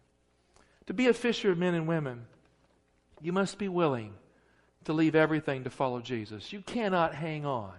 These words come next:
to that stuff in your life which corrupts the life, which compromises the will, which shatters your connection to Christ. You know, why is it important for the Christian to say no to the stuff of this world? And yes to divine things. They bring divine energy in their life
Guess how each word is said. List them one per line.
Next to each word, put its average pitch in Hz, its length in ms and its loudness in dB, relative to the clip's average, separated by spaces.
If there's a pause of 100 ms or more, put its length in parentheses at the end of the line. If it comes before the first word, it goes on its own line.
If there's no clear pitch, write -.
(800)
to 175 80 0
that 214 240 6
stuff - 640 4
in 196 140 2
your 208 160 8
life 175 640 6 (360)
which - 220 2
corrupts 214 500 4
the 214 140 4
life, 185 500 6
which - 200 -2
compromises 185 840 4
the 165 120 -4
will, 170 420 2 (580)
which 196 140 6
shatters 247 640 6
your 208 100 8
connection 202 540 4
to 170 80 0
Christ. 196 460 6
You 202 60 -2
know, 185 80 6
why 226 240 10
is 262 140 8
it 233 80 2
important 214 480 4 (260)
for 226 120 6
the 196 80 8
Christian 220 460 4
to 190 60 -2
say 208 200 4
no 226 480 6
to 247 100 0
the 208 80 -2
stuff 226 380 2
of 214 80 4
this 196 220 4
world? 208 440 4 (360)
And 202 160 6
yes 240 360 6
to 240 100 -4
divine 208 460 6
things. 208 360 2
They 185 80 2
bring 202 280 2
divine 190 320 6
energy 190 320 2
in 175 60 -2
their 165 120 2
life 196 240 8